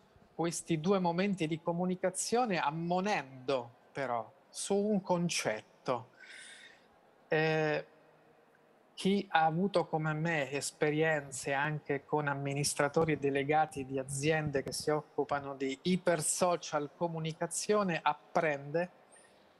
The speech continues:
che anche una fotografia su Instagram ha una durata di, in termini di incisività, di ventiquattro quarantotto ore.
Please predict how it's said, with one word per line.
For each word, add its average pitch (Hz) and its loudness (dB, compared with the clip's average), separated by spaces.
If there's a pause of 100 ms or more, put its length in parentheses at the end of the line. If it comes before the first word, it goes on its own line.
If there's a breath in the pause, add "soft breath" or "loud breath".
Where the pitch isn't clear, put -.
(100)
che 160 0
anche 196 2
una 165 0
fotografia 160 0
su 151 -4 (120)
Instagram 165 0 (140)
ha 160 0
una 151 0
durata 151 0 (440)
di, 151 -4
in 147 0
termini 165 2
di 147 2
incisività, 170 0
di 151 0
ventiquattro 180 -2
quarantotto 147 -4
ore. 113 -8